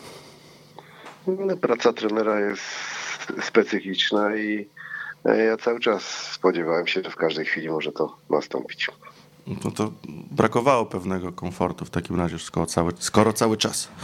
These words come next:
Speaker 1: <laughs> Ciężko mówić o komforcie, jak się ma, e, konkretne cele, a mimo wszystko się
Speaker 2: Mhm.
Speaker 1: parę razy potknęliśmy, także, e,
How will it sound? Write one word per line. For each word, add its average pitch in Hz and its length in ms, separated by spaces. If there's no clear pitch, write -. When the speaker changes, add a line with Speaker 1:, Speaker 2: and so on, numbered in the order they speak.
Speaker 1:
<laughs> - 800
Ciężko 123 340
mówić 107 280
o 107 40
komforcie, 104 640
jak 95 240
się 98 100
ma, 92 120
e, 80 540
konkretne 90 540
cele, 90 500
a 87 40
mimo 90 260
wszystko - 380
się 85 220
Speaker 2:
Mhm. 98 200
Speaker 1:
parę - 200
razy 87 240
potknęliśmy, 80 720
także, 85 360
e, 82 220